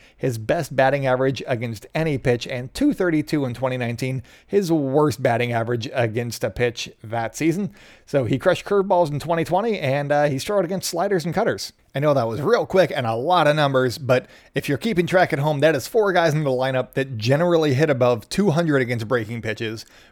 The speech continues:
which is not a great mark for success. And to make that even worse, all four of those guys would be in the, uh, in the lineup against a left-handed starter. So,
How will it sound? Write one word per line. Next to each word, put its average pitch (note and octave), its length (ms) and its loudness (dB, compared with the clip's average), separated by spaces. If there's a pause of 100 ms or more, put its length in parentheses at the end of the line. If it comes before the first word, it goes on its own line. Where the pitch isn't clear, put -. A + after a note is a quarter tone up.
which - 260 0
is D3 180 -4
not C3 240 -2
a D3+ 60 2
great C3+ 400 -6
mark C3 320 -4
for D3 180 -8
success. - 720 -2
And C3 140 -6
to C3 40 -8
make C#3+ 180 -2
that C3 120 4
even A#2+ 200 0
worse, E3+ 280 2 (300)
all D3+ 180 4
four E3+ 260 2
of E3 60 4
those D3 220 2
guys C#3 220 4
would C3+ 160 2
be C3+ 200 2
in C#3 220 -2
the, B2 420 0
uh, G#2+ 400 0 (240)
in C#3+ 140 2
the C#3+ 60 4
lineup C3 360 2
against C3 340 -2
a B2 60 -2
left-handed B2 560 -2
starter. G#2+ 380 0
So, A#2+ 300 -2